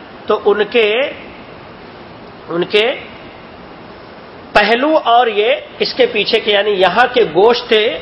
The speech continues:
کانپ رہے تھے، یعنی گویا کہ بدن ان کا کانپ رہا تھا،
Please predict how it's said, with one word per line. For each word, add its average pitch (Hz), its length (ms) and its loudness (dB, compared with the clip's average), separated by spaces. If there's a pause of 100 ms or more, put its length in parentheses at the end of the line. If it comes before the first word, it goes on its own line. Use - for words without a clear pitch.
(680)
کانپ 185 300 4
رہے 151 300 -6
تھے، - 100 -20 (720)
یعنی 208 220 2
گویا 196 180 4
کہ 202 120 -4
بدن 190 360 2
ان 175 180 0
کا 180 180 2 (680)
کانپ 185 280 2
رہا 160 160 -2
تھا، 160 140 -4